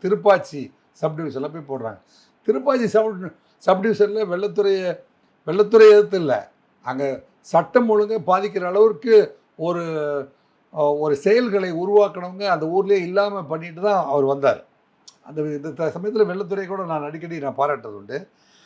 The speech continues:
எனக்கு சீனியரா இருந்தவங்கலாம் பாத்தீங்கன்னா, ஆ, டைகர் தயாநிதி, பந்தா பாலு, ஆ, இவரு இன்னும்,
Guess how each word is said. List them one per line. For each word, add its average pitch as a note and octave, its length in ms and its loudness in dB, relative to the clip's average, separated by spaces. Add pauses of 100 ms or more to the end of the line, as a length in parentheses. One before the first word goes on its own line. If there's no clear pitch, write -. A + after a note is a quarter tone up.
(720)
எனக்கு A3 480 4
சீனியரா A#3 400 4
இருந்தவங்கலாம் F3+ 580 -2
பாத்தீங்கன்னா, E3 680 -2 (640)
ஆ, C#3 800 -2 (800)
டைகர் F#3 320 2
தயாநிதி, C3 800 -2 (300)
பந்தா F3 400 4
பாலு, B2 520 -2 (480)
ஆ, C3+ 720 -4 (580)
இவரு D3 600 -4
இன்னும், D#3 520 -8